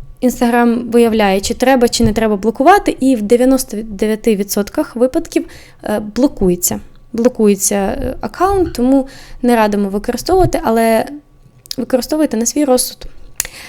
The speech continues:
Далі є така штука, як розв'язувати капчу «Your account has been disabled», розв'язувати капчу про відновлення облікового запису через пошту і капча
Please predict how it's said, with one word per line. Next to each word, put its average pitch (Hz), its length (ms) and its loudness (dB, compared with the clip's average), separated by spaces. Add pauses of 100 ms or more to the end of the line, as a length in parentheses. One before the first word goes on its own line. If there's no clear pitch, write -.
(160)
Далі 247 360 6
є 233 340 4
така 214 240 -4
штука, 214 300 -4
як 202 140 -2
розв'язувати 226 560 0
капчу 208 580 0 (300)
«Your 220 260 2
account 208 380 -2
has - 180 -4
been 214 200 -2 (360)
disabled», 339 640 2 (380)
розв'язувати 240 680 2
капчу 220 400 -2
про - 260 -2
відновлення 208 520 0
облікового 196 480 -2
запису 196 460 -4 (120)
через 208 420 -2
пошту 202 640 0 (420)
і 339 320 6
капча 277 680 2